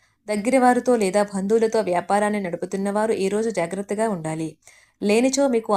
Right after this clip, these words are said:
ఆర్థిక నష్టాలు తప్పవు. మీ సమస్యలను మరిచి మీ కుటుంబ సభ్యులతో సమయం చక్కగా గడపనున్నారు. ప్రతిరోజు ప్రేమలో పడడం అనే స్వభావాన్ని మార్చుకోండి. ఈ రోజు మీ జీవిత భాగస్వామితో గడపడానికి మీకు సమయం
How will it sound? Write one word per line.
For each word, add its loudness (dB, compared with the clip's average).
ఆర్థిక -4
నష్టాలు 0
తప్పవు. -8
మీ 2
సమస్యలను 0
మరిచి -4
మీ 0
కుటుంబ -2
సభ్యులతో -2
సమయం -4
చక్కగా -4
గడపనున్నారు. -8
ప్రతిరోజు 2
ప్రేమలో 2
పడడం 0
అనే -2
స్వభావాన్ని -2
మార్చుకోండి. -8
ఈ 2
రోజు 4
మీ 4
జీవిత -4
భాగస్వామితో -2
గడపడానికి -6
మీకు -6
సమయం -6